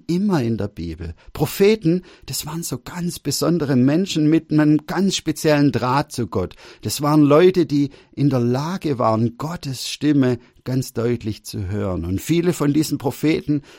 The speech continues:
haben aufgeschrieben, was sie gehört haben. Und wir können das heute noch nachlesen in der Bibel, in diesen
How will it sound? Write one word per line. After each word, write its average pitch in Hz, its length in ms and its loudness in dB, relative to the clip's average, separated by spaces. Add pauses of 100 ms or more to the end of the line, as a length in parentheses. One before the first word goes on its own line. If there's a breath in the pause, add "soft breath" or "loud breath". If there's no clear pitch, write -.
haben 156 260 0
aufgeschrieben, 123 880 0
was 101 180 -4
sie 95 120 -10
gehört 95 420 -6
haben. 85 220 -6 (260 loud breath)
Und 101 80 -6
wir 139 60 -2
können 190 300 0
das - 180 -8
heute 175 320 0
noch 151 220 -4
nachlesen 135 720 -2
in 101 100 -4
der 95 100 -6
Bibel, 110 380 -4
in 95 140 -4
diesen 117 320 -6